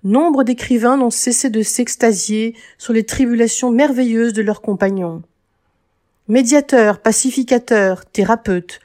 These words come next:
le greffier et tout ça, et tellement d'autres choses. Chaque jour est une bénédiction pour Félix Silvestris. Ne connaissant ni regret, ni remords,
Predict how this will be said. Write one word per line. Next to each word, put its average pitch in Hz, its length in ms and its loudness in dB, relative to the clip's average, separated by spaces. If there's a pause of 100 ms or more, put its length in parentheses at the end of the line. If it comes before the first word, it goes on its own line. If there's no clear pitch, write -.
(180)
le 226 120 2
greffier 240 580 2
et 240 60 2
tout 262 140 -4
ça, 190 380 0 (200)
et 226 140 -4
tellement 220 460 2
d'autres 180 260 -10
choses. 151 520 -12 (1700)
Chaque 190 280 -2
jour 311 340 2
est - 160 -4
une 240 160 2
bénédiction 294 800 2
pour - 240 -8
Félix 220 640 0
Silvestris. - 960 -2 (500)
Ne 196 120 0
connaissant 226 560 4
ni 214 160 2
regret, 202 600 0
ni 208 160 0
remords, 185 560 -2